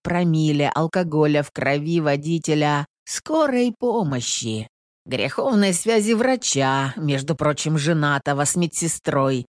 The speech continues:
и о том, что фельдшер брал подношения от родственников больных. А Елизавета Кокина на момент аварии впала в кому от сильного кровотечения и находилась в терминальной стадии,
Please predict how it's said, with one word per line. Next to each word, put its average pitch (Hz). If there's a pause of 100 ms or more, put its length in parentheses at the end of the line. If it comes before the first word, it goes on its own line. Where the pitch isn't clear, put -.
(240)
и 370
о 370
том, 359
что 339
фельдшер 220
брал 143
подношения 165
от 135
родственников 131
больных. 135 (400)
А 143
Елизавета 147
Кокина 139
на 143
момент 151
аварии 135
впала 339
в -
кому 151 (100)
от 135
сильного 170
кровотечения 180
и -
находилась 196
в -
терминальной 160
стадии, 127